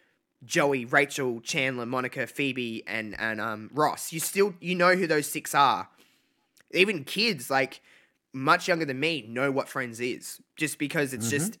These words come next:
Speaker 1: in, it, it, Friends is pop culture, isn't it?
Speaker 2: Oh, hundred percent. And, you know, it, you can still find it every day if
Speaker 1: Mm-hmm.
Speaker 2: you want, you know what I mean?
Speaker 1: Oh
Speaker 2: Like,
Speaker 1: my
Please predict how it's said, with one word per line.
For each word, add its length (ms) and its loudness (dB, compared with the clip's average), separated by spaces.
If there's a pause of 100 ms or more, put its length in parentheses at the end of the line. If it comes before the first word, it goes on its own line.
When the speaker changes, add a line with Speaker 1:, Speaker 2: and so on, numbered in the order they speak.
Speaker 1:
in, 320 -4
it, 180 -2
it, 180 -4 (180)
Friends 300 2
is 160 -4
pop 280 -2
culture, 380 2
isn't 240 0
it? 140 -12 (1120)
Speaker 2:
Oh, 120 8
hundred 220 4
percent. 440 0
And, 340 4
you 80 6
know, 140 6
it, 180 4
you 100 6
can 120 2
still 240 2
find 420 4
it 180 6
every 360 6
day 340 4
if 40 -6
Speaker 1:
Mm-hmm. 280 0
Speaker 2:
you 80 8
want, 400 4
you 120 4
know 80 4
what 100 6
I 40 4
mean? 200 2
Speaker 1:
Oh 60 0
Speaker 2:
Like, 140 6
Speaker 1:
my 100 -4